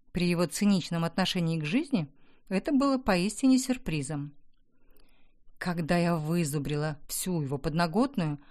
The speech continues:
включая то, в каком спортзале у него членство, я вышла из туалета и заполнила все бумаги.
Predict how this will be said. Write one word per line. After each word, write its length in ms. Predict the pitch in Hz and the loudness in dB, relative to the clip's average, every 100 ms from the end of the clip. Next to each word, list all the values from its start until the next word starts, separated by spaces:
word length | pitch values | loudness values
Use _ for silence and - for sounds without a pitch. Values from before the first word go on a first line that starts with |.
| - - | -20 -20
включая 600 | - 208 196 - 202 190 | -6 0 0 2 2 2
то, 180 | - 180 | 2 0
в 100 | - | 0
каком 300 | 175 - 175 | -4 0 0
спортзале 640 | - 180 170 151 180 165 | 0 -2 -2 2 4 4
у 60 | 160 | 2
него 180 | 156 160 | 0 0
членство, 680 | - 175 156 139 160 147 - - - - | -2 0 0 -2 -6 -8 -8 -20 -20 -4
я 140 | 190 180 | 0 2
вышла 340 | 180 - 165 | 2 0 -2
из 120 | 151 | -4
туалета 540 | - 170 214 285 165 - - - - - 254 | 0 2 2 0 -2 -8 -14 -20 -20 -2 0
и 60 | |
заполнила 720 | 240 175 - 247 277 185 143 | 2 0 0 2 4 4 2
все 200 | - 226 | -2 -2
бумаги. 540 | 180 147 143 143 151 | -2 -2 -2 -2 -4